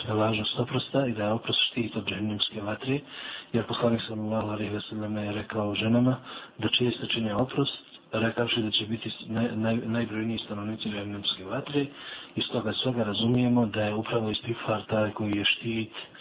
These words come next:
od džehennemske vatre i staje između nas i naših grijeha. I na kraju, kao šlag na tortu, Imam Nevevi pripremio je poglavlje u kojem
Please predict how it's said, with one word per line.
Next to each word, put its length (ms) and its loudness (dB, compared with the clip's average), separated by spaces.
od 100 0
džehennemske 880 -2
vatre 680 -4
i 220 -2
staje 300 -2
između 440 -4
nas 340 -2
i 80 -6
naših 420 2
grijeha. 500 0
I 80 4
na 120 4
kraju, 460 2
kao 200 6
šlag 400 4
na 100 -4
tortu, 600 0
Imam 320 2
Nevevi 600 2
pripremio 580 0
je 220 -6
poglavlje 520 4
u 80 0
kojem 380 0